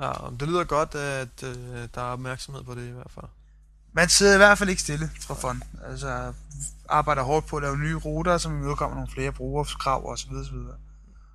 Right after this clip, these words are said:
Speaker 2: Så, øh, det går langt fra stille for sig i Madrid.
Speaker 1: Men hvis jeg lige skal gætte,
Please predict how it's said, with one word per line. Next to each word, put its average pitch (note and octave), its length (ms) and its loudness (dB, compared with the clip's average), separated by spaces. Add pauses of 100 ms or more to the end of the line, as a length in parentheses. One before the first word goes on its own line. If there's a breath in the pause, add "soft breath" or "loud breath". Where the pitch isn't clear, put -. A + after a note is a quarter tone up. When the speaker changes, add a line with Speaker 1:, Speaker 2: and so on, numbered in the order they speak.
(120)
Speaker 2:
Så, C3 240 2
øh, A#2+ 180 -4 (320)
det E3 100 0
går F3 120 10
langt E3+ 340 4
fra C#3 200 4
stille C#3+ 280 -4
for C3 180 -2
sig C3+ 140 -4
i C3 40 -4
Madrid. B2 300 -6 (380)
Speaker 1:
Men C3+ 100 -10
hvis D3 140 0
jeg F#3+ 120 8
lige G3 100 2
skal D3 140 0
gætte, D3 340 -4